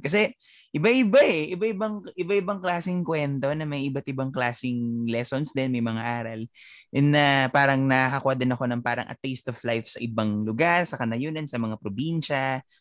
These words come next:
mga ganong klaseng ano. Sa pangangaluluwa rin, yung first book niya. Ah, nagustuhan ko rin yun, guys. Ah, yun. So, yung pangangaluluwa at saka yung Tatay Kong Kotsero na sa U P Press pa yata. So, check nyo na lang.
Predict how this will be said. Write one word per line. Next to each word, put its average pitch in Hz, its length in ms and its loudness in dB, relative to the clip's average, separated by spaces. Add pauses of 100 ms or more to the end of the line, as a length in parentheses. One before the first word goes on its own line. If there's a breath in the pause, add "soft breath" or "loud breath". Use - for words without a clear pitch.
mga 110 240 0
ganong 113 160 2
klaseng 107 400 -6
ano. 98 160 -6
Sa - 160 -8
pangangaluluwa 208 720 2
rin, 175 320 4
yung 135 80 -2
first 135 320 -4
book 131 240 -4
niya. 104 320 -6 (400 loud breath)
Ah, 123 80 2
nagustuhan 135 480 4
ko 127 80 0
rin 120 240 0
yun, 113 40 -2
guys. 107 280 -2
Ah, 127 240 2
yun. 123 320 0
So, 147 400 0 (320 soft breath)
yung 151 160 -4
pangangaluluwa 196 640 0
at 175 80 -2
saka 170 240 -4
yung 156 80 -6
Tatay 156 240 -2
Kong 151 160 -6
Kotsero 139 400 -2
na 139 160 -2
sa 143 80 -6
U 135 160 -4
P 131 160 -6
Press 123 240 -2
pa - 80 -2
yata. 113 400 0
So, 110 160 -10
check 120 240 -6
nyo 139 80 0
na 135 120 0
lang. 117 360 -2